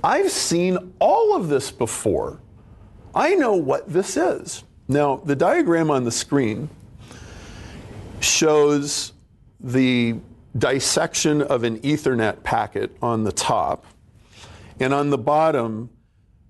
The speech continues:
transcription and translation of D N A. And you can see just graphically how similar they are. Mathematically, they're identical.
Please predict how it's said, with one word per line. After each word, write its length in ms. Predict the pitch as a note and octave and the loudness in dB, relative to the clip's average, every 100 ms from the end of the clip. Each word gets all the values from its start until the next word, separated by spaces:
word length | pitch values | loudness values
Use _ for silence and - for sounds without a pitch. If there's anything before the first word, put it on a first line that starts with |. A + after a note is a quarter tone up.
| - - | -20 -6
transcription 960 | - C#3+ C#3 - - E3 - D#3 D3 | 0 2 2 -2 0 0 0 -2 -2
and 200 | C#3 B2+ | 0 -2
translation 840 | B2 C#3+ C3+ B2+ A#2+ A#2+ A#2 A#2 G#2+ | 0 0 0 0 2 2 2 0 0
of 160 | G2 | 0
D 160 | G#2 F#2 | -2 -2
N 100 | F2+ | 0
A. 220 | A1 G1+ - - - - - - - - - - - - - - | -2 -4 -12 -20 -20 -20 -20 -20 -20 -20 -18 -18 -16 -16 -14 -4
And 200 | C#3+ D3 | 0 0
you 280 | C#3+ F3+ A3+ | 2 2 0
can 280 | A3+ F3 D3 | 0 0 0
see 800 | - - - F3+ D3+ A#2+ A2+ - - - - | 0 0 0 2 2 0 -2 -6 -14 -16 -4
just 420 | D3+ D3 - A2+ | 0 0 0 -4
graphically 880 | A#2+ C3 C3+ C#3 C3+ - G#2+ G#2+ F#2+ | 0 2 2 0 -4 -6 -4 -4 -4
how 280 | - A#2+ A2+ | -2 -2 -2
similar 600 | - - B2+ A2+ G2 G2+ | -4 -2 0 2 0 0
they 180 | F2+ D#2+ | 2 2
are. 360 | B1+ - - - - - - - - - - - - - - - - - - - - - - - - - | 0 -2 -6 -20 -20 -20 -20 -20 -18 -18 -18 -18 -16 -16 -14 -14 -14 -14 -12 -10 -10 -8 -8 -8 -4 0
Mathematically, 1160 | B2+ D#3+ A#3 - E3+ E3+ F3 F3 F3 C#3+ B2+ | 4 4 2 0 0 2 2 2 0 2 4
they're 340 | A#2+ B2+ B2 A#2+ | 4 4 4 2
identical. 800 | A2+ A2 G#2+ G2+ - - - | 0 0 0 -2 -2 -6 -6